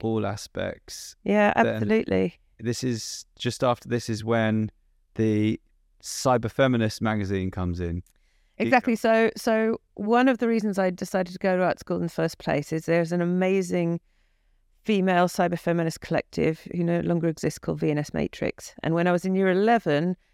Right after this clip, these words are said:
Speaker 2: I was driving my car 'cause I grew up kind of on the outskirts of Sydney on a, like, a small, not really a farm, but, like, on an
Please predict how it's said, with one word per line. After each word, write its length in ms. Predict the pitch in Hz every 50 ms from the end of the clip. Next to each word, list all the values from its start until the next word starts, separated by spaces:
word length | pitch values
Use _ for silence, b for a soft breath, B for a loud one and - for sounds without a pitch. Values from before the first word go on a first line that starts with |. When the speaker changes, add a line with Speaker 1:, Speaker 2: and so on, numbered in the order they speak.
| _ _ _ _ _
Speaker 2:
I 60 | -
was 120 | 170 170 -
driving 280 | - 190 190 190 190
my 100 | 185 180
car 220 | - - 180 170 -
'cause 120 | - 165
I 120 | 170 165
grew 340 | 170 - - - 170 - 170
up 140 | 165 160 - - - - _ _
kind 180 | - 165 160
of 220 | 156 156 - - - _ _ _ -
on 120 | - 165
the 120 | 170 - -
outskirts 360 | 147 - - - - - -
of 60 | -
Sydney 280 | - - 160 160 156 147
on 140 | 143 151
a, 120 | 151 151 151 - _ _ _ _ _ _ _ _ _ -
like, 180 | - 156 -
a 40 | 160
small, 420 | - - - 180 165 160 160 156 - _ _ _ _ _ - - - -
not 160 | - 180 175 -
really 200 | 175 165 160 160
a 40 |
farm, 360 | 151 - - 165 165 156 156 147
but, 200 | - - - 151
like, 200 | 151 147 - 156
on 100 | 151 151
an 160 | 147 147